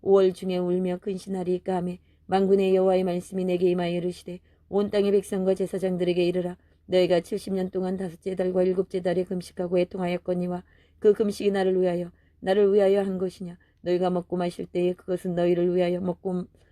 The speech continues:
너희를 위하여 마시는 것이 아니냐? 예루살렘과 사면 성읍의 백성이 평온히 거주하며 남방과 평원의 사람이 거주할 때에 여호와가 옛 선지자들 통하여 외친 말씀이 있지 아니하냐?" 하시니라.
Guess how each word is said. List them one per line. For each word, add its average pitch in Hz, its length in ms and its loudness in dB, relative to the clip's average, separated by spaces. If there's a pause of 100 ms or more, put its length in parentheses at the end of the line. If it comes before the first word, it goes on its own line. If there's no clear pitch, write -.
(120)
너희를 202 420 4
위하여 196 260 4
마시는 180 380 -4
것이 180 220 -4
아니냐? 175 360 -6 (320)
예루살렘과 185 520 2
사면 190 320 -2
성읍의 185 360 0
백성이 185 400 -4
평온히 190 340 -2
거주하며 175 500 -2 (340)
남방과 185 480 2
평원의 190 400 -2
사람이 190 380 -2
거주할 180 360 0
때에 170 280 -6 (360)
여호와가 190 420 4
옛 185 120 2
선지자들 185 600 -2
통하여 185 340 -4
외친 175 340 -6
말씀이 175 480 -6
있지 185 260 -4
아니하냐?" 180 520 -2
하시니라. 175 480 -8